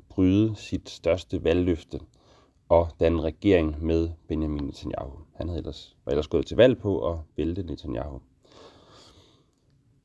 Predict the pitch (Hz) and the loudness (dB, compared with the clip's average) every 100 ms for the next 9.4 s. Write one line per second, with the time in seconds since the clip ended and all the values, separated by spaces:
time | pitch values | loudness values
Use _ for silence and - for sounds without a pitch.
0 | _ - 127 117 120 101 104 85 - - | _ 4 4 4 0 6 6 6 2 -20
1 | - - _ _ _ 80 78 - - 110 | -20 -20 _ _ _ -8 -8 -6 4 6
2 | 104 73 113 110 76 - 95 92 101 - | 6 2 0 -2 -6 -4 -2 0 0 4
3 | 151 - 87 - _ _ - 80 80 76 | 4 4 -4 -18 _ _ -4 0 0 0
4 | - - - - _ 90 90 90 - - | -4 -8 -8 -20 _ -4 -4 -6 -12 -2
5 | 87 - _ - - 104 - - 113 - | -2 -4 _ -14 -4 -4 -4 -4 -2 -4
6 | - - 82 82 - 123 - - - 120 | -6 -4 -4 -4 -2 -4 -4 -2 2 2
7 | - 82 71 82 87 113 - 123 - _ | 4 0 2 2 4 2 -2 -10 -10 _
8 | - _ _ _ _ _ _ _ _ _ | -20 _ _ _ _ _ _ _ _ _
9 | _ 92 92 87 | _ 4 4 0